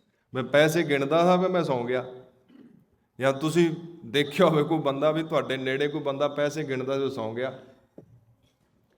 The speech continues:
ਪਰ ਜਦੋਂ ਤੁਸੀਂ ਜਪਜੀ ਸਾਹਿਬ ਪੜ੍ਹਦੇ ਹੋ, ਕਿੰਨੀ ਵਾਰੀ ਸੁੱਤੇ ਹੋ? ਮੈਂ ਤੇ ਬਹੁਤ ਵਾਰੀ ਸੁੱਤਾ, ਤੁਸੀਂ ਵੀ ਸੁੱਤੇ ਹੋਵੋਗੇ।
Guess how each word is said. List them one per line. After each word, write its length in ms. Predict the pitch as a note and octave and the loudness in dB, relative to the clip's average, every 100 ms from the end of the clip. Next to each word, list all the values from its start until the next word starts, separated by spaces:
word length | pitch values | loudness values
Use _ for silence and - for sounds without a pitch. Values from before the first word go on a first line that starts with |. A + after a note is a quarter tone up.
| _ _ _ | _ _ _
ਪਰ 120 | D#3 | 2
ਜਦੋਂ 260 | D#3+ F3+ G3 | 4 4 4
ਤੁਸੀਂ 240 | G3 G3+ | 4 2
ਜਪਜੀ 320 | D#3+ D#3+ E3+ | 4 2 0
ਸਾਹਿਬ 280 | F#3 G3 F#3+ | 4 4 6
ਪੜ੍ਹਦੇ 300 | F#3 F#3 F3+ | 4 4 4
ਹੋ, 80 | F#3+ | 2
ਕਿੰਨੀ 220 | F#3 F3+ | 4 4
ਵਾਰੀ 180 | F#3 F#3 | 4 2
ਸੁੱਤੇ 300 | F#3 - C#3 | 0 -2 -2
ਹੋ? 360 | C3 C3 - - - _ _ _ _ _ _ _ _ - | -2 -6 -16 -20 -20 _ _ _ _ _ _ _ _ -2
ਮੈਂ 220 | G#2+ A#2 | 2 2
ਤੇ 120 | A#2+ | 2
ਬਹੁਤ 200 | A2 A#2 | -2 -2
ਵਾਰੀ 180 | B2 C3 | -2 -6
ਸੁੱਤਾ, 400 | B2+ A2 A#2 A#2+ - _ _ _ _ _ _ _ _ - | -6 -10 -12 -16 -20 _ _ _ _ _ _ _ _ -14
ਤੁਸੀਂ 200 | A2+ A#2+ | -10 -8
ਵੀ 100 | A2 | -8
ਸੁੱਤੇ 260 | A2 G#2 | -10 -10
ਹੋਵੋਗੇ। 320 | G#2 G#2 - | -12 -14 -18